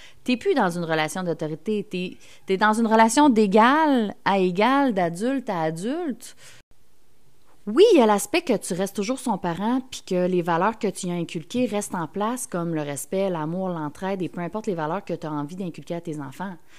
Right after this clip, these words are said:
Mais c'est un choix et un droit de l'enfant qui est rendu adulte de dire si oui ou non ces valeurs-là, ben, il a envie de continuer de les avoir,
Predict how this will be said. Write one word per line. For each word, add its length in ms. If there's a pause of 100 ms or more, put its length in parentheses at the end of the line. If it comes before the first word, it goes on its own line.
(200)
Mais 140
c'est 300
un 140
choix 640 (180)
et 240
un 220 (120)
droit 480 (160)
de 100
l'enfant 520
qui 180
est 100
rendu 360 (100)
adulte 420
de 140
dire 220
si 160
oui 180
ou 120
non 160
ces 160
valeurs-là, 680 (260)
ben, 120
il 40
a 80
envie 140
de 80
continuer 300
de 60
les 120
avoir, 380